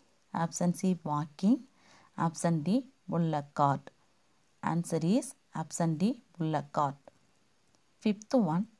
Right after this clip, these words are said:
there are dash modes of transport. Option A, three. Option B, four. Option C, five. Option D, six. Answer is option B,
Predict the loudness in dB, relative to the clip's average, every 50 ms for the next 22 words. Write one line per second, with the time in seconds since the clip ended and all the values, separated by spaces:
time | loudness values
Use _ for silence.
0 | _ _ _ 0 4 4 6 6 6 4 4 2 0 2 4 6 6 6 4 2
1 | -2 -6 -8 -2 2 4 4 4 4 2 4 4 4 4 4 0 _ _ _ _
2 | 0 0 2 2 0 -2 -6 -6 -4 -4 -4 -4 -8 -14 -20 -20 _ _ _ _
3 | _ _ _ _ _ _ _ _ _ -2 0 0 0 0 0 2 2 2 2 2
4 | 0 -2 -4 -6 -4 -2 2 2 2 2 0 -4 -8 _ _ _ _ _ -6 -6
5 | -6 -6 0 2 4 4 4 2 0 -4 -4 -6 -6 -6 -6 -4 -4 -4 -4 -4
6 | -6 -6 -14 -20 -20 -20 _ _ _ _ -2 -2 -2 -2 0 2 2 2 2 2
7 | 0 0 0 0 -2 0 2 4 4 4 4 2 2 0 -4 -10 _ _ -4 -4
8 | -4 -4 0 4 4 4 4 2 0 -2 -2 -2 -4 -12 _ _ _ _ _ -16
9 | -12 0 0 0 0 0 -10 -14 -14 _ _ _ _ _ _ _ _ -20 _ _
10 | _ _ -20 _ _ _ _ _ _ -12 -10 -10 -10 -4 -2 -2 0 2 0 0
11 | -2 -4 -10 -18 _ _ _ -4 -4 -4 -4 -6 -2 0 0 0 2 4 4 4
12 | 4 4 0 -6